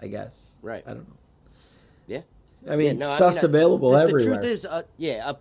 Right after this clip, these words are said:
Speaker 2: employers offer a lot of, uh, stu-, I mean, it's good for their insurance.
Speaker 1: Training
Speaker 2: That's
Speaker 1: and
Speaker 2: basically why they
Speaker 1: equipment,
Speaker 2: do it.
Speaker 1: correct.
Speaker 2: Yeah, it's good. They're gonna, they're gonna, uh, get lower, lower rates on their insurance if, if all their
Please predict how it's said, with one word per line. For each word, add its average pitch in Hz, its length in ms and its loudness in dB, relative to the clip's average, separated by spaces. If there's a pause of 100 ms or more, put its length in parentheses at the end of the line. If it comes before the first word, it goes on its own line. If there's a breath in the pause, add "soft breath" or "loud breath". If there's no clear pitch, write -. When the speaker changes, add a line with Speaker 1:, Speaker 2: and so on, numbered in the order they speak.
(140)
Speaker 2:
employers 180 640 -4
offer 143 420 -8
a 117 60 -8
lot 117 400 -4
of, 113 240 -10
uh, 98 280 -8
stu-, 127 280 -12
I 131 80 -8
mean, 147 160 -8
it's 135 160 -10
good 180 200 -6
for 160 160 -10
their 139 160 -8
insurance. 101 500 -14
Speaker 1:
Training 151 320 4
Speaker 2:
That's 135 60 0
Speaker 1:
and 127 80 0
Speaker 2:
basically 127 340 2
why 110 100 -6
they 104 100 -6
Speaker 1:
equipment, 90 80 -16
Speaker 2:
do 147 160 -8
it. - 60 -10
Speaker 1:
correct. 120 500 -2
Speaker 2:
Yeah, 135 180 -8
it's 113 180 -12
good. 151 200 -6
They're 185 120 -8
gonna, 165 340 -4
they're 165 220 -12
gonna, 147 560 -6
uh, 123 320 -6
get 131 240 -10
lower, 139 380 -8 (280)
lower 160 280 -6
rates 147 300 -8
on 135 120 -6
their 127 140 -8
insurance 110 600 -12
if, 113 240 -14
if 120 220 -12
all 123 160 -8
their 113 280 -12